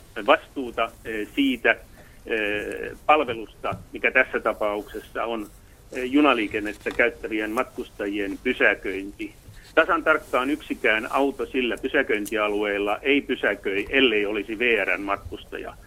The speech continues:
Minusta tämä asia kuuluu ehdottomasti V R:n vastuulle,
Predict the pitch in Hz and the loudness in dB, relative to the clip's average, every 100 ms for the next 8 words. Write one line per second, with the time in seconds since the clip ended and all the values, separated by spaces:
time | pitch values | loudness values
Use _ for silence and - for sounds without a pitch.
0 | - - 147 165 147 - 131 127 117 - | -16 0 2 4 0 0 0 0 -2 -6
1 | - - 143 139 131 123 - 139 127 113 | -20 0 0 2 0 0 2 2 2 2
2 | 123 156 170 170 - 135 127 117 - 120 | 2 2 2 -4 -6 -4 -4 -4 -6 -8
3 | 120 143 131 104 98 98 98 147 - - | 0 4 4 2 0 -2 2 0 0 -4
4 | 151 131 127 | 0 2 0